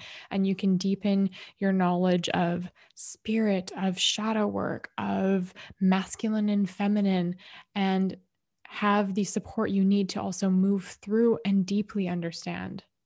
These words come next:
those trainings and topics and everything that's coming up for you. So the Soul Membership, Heal, Rise, Awaken, is going to be launching in the next few weeks. So stay tuned for that. I cannot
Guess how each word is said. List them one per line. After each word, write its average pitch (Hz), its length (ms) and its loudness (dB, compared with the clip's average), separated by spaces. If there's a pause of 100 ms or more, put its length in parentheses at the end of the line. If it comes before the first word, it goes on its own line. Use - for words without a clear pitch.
(140)
those 180 380 -2
trainings 190 640 0
and 180 240 2
topics 202 580 0
and 170 220 -6 (180)
everything 202 420 2
that's 185 200 -2
coming 180 320 -2
up - 140 -10
for - 140 -14
you. 50 140 -8 (800)
So 185 440 4 (460)
the 190 80 0
Soul 208 300 4
Membership, 196 720 2
Heal, 196 520 2
Rise, 175 460 2
Awaken, 196 680 2 (340)
is 185 140 -2
going 185 160 0
to 185 100 -4
be 185 120 2
launching 185 680 2
in 185 160 0
the 185 80 4
next 180 320 -2
few 175 260 -4
weeks. 185 300 -2
So 185 100 -6
stay 185 400 -4
tuned 208 460 -2
for - 180 -2
that. 196 340 2
I - 40 -8
cannot 185 480 -4